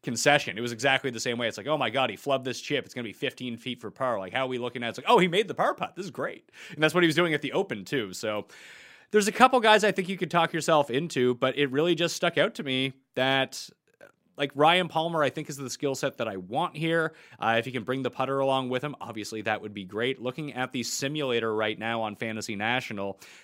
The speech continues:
the only guy in the six thousand dollar range inside the top twenty in terms of perceived win equity when you run it a thousand times is actually Cam Davis at sixty-nine hundred bucks.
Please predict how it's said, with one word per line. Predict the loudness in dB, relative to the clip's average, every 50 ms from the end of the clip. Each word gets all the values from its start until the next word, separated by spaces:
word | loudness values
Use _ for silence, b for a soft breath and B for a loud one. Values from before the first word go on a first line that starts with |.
| B
the | -12 -12 -8 -4
only | -4 -2 -2 -2 -2 -2
guy | 2 4 8 8 8 8
in | 6 4 0
the | -4
six | -4 -4 -6 -8 -8 -4
thousand | 0 2 2 2 2 0 -2 -2
dollar | 0 0 0 0 -2 -2
range | -2 -2 -2 -2 -2 -4 -6 -8
inside | -10 -10 -8 -2 0 0 0 0
the | -2 -4
top | -2 -2 -2 -2 -2 _
twenty | -18 -16 -8 -4 -2 0 0 0 -2 -4
in | -4 -6
terms | -8 -8 -8 -6 -6
of | -8 -10 -8
perceived | -10 -10 -8 -8 -6 -6 -6 -6 -6 -8
win | -10 -8 -6 -4 -4
equity | -4 -4 -4 -6 -6 -6 -6
when | -6 -6 -8
you | -8 -8
run | -4 -2 -2 -2 0
it | -2 -4
a | -4
thousand | -4 -2 -2 -2 -2 -4 -8 -10 -6
times | -4 -2 -2 -2 -2 -2 -4 -8 -12 B B B B B B B B
is | _
actually | 6 6 6 4 0
Cam | 2 4 4 4 4 2
Davis | 2 2 2 2 0 -4 -4 -4 -4 -4 -6 -6
at | -8 -6 -6
sixty-nine | -6 -6 -6 -6 -6 -4 -2 -2 -2 -4
hundred | -4 -8 -8 -10
bucks. | -12 -14 -16 -16 _ -18 -18 -18